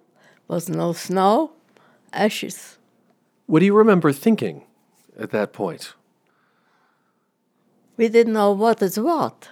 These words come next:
Speaker 1: We just sat like numb and see what happened, because we didn't know what is our future waiting for us. If we be annihilated,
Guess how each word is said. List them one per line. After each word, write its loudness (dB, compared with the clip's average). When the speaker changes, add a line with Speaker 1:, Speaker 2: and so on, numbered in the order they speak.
Speaker 1:
We -10
just -4
sat 0
like -6
numb 0
and -6
see -2
what -4
happened, -8
because -4
we -2
didn't -2
know 0
what -2
is -6
our 4
future 0
waiting 0
for -6
us. -12
If -6
we 0
be 0
annihilated, 0